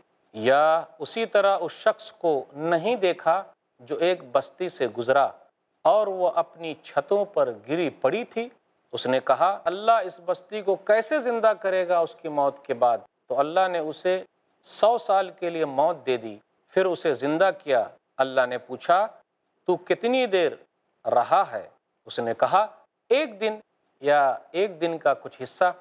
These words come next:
اللہ نے فرمایا، "نہیں، بلکہ تو موت کی حالت میں سو سال رہا۔ البتہ تو اپنے کھانے اور پینے کے سامان کی طرف دیکھ، وہ بالکل سڑا نہیں، نیز دیکھ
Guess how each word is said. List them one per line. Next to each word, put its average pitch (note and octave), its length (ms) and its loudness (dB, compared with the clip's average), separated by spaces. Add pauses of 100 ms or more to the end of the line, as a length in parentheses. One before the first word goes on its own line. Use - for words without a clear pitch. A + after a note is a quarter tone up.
(320)
اللہ G3 240 4
نے G3+ 60 -4
فرمایا، F#3+ 480 2
"نہیں، F3 540 -2 (680)
بلکہ D#3+ 540 0 (500)
تو E3 160 2
موت D3 480 2
کی C#3+ 120 -4
حالت D3 440 0
میں C3+ 160 -2
سو A3 380 2
سال D3 320 0
رہا۔ A#2+ 320 -2 (720)
البتہ D#3 640 0 (160)
تو A#3 160 2
اپنے D3+ 380 -2
کھانے F#3+ 440 0
اور D3 240 2
پینے F#3+ 520 -2
کے D#3+ 160 -2
سامان D3 560 0
کی C3+ 120 -12
طرف B2 240 0 (120)
دیکھ، F3+ 260 0 (640)
وہ C3 180 2
بالکل A3 600 -2 (140)
سڑا D3+ 520 2
نہیں، C#3 380 -6 (560)
نیز D#3+ 480 -2 (220)
دیکھ G3 480 0